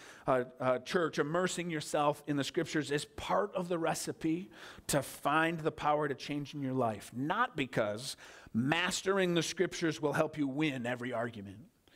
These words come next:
And not because, uh, spiritual discipline is some kind of magic potion for power, but because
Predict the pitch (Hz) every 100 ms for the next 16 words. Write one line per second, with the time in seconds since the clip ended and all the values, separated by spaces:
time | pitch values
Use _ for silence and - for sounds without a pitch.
0 | - - - - 147 147 180 208 208 190
1 | - 170 165 160 156 - - 151 147 135
2 | 131 - - 196 175 175 156 196 180 165
3 | 147 135 131 170 175 160 165 165 156 127
4 | 147 165 165 165 - 180 170 165 156 147
5 | - 151 151 143 131 165 165 160 175 151